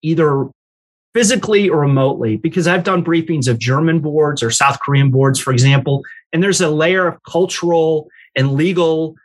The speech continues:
complexities added on top of E S G and climate change. But the other pieces of it are making sure you're at the right part of the board. So there has been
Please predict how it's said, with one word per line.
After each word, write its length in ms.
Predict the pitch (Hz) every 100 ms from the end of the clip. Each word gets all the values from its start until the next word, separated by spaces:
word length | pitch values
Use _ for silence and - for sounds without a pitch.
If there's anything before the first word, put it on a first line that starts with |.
| - -
complexities 800 | 147 - 151 - 151 147 143 -
added 260 | 147 180 156
on 160 | 143
top 360 | 135 135 139 139
of 160 | 117 -
E 120 | 151 143
S 160 | 131
G 440 | - 135 131 135 143
and 320 | 135 123 117
climate 460 | - 147 156 147 -
change. 500 | 123 110 104 - - _ _ -
But 140 | 165
the 180 | 196 220
other 300 | 220 233 226
pieces 460 | - 190 180 - 151
of 140 | 143
it 100 | 156
are 420 | 147 151 151 147 _ -
making 320 | 156 156 156
sure 460 | 143 175 170 160 156
you're 340 | 160 151 139 - -
at 320 | 165 185 - _ _ _ -
the 120 | 135
right 480 | 131 143 165 - _ _ -
part 320 | - 139 180
of 100 | 175
the 80 | 180
board. 460 | 170 190 202 202 175
So 180 | - -
there 240 | 165 214 220
has 160 | 180
been 560 | - 175 170 165 160